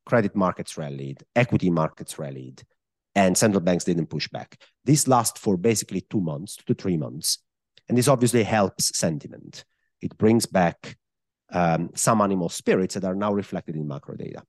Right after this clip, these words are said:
Now, this is the cyclical European macro story, and it explains why Europe has been outperforming on macro data recently.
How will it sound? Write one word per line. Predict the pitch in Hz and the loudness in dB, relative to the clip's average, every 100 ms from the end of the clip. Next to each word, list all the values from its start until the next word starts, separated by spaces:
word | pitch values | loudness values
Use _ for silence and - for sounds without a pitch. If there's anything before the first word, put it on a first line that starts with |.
| _ - - - | _ -20 -14 0
Now, | 107 98 | 2 4
this | 156 | 4
is | 170 - | 4 2
the | 131 | -2
cyclical | - 165 131 120 110 95 | 2 0 2 0 2 2
European | 113 104 104 90 | 2 2 0 -2
macro | 92 98 87 | -2 -4 -4
story, | 80 - 82 107 | -6 -6 -2 -2
and | 127 | 0
it | 101 | -2
explains | 101 - - 95 90 | -6 -6 -4 -2 -4
why | 90 101 101 | -2 0 0
Europe | 92 95 87 | 0 -2 -2
has | 90 80 | -4 -4
been | 87 87 _ _ - | -6 -8 _ _ -2
outperforming | 120 - 127 - 80 90 120 | 0 0 -4 -2 -6 -4 -6
on | 95 | -6
macro | 90 95 95 | -6 -6 -6
data | 87 82 | -6 -6
recently. | 76 85 80 65 - 64 | -6 -6 -8 -12 -16 -20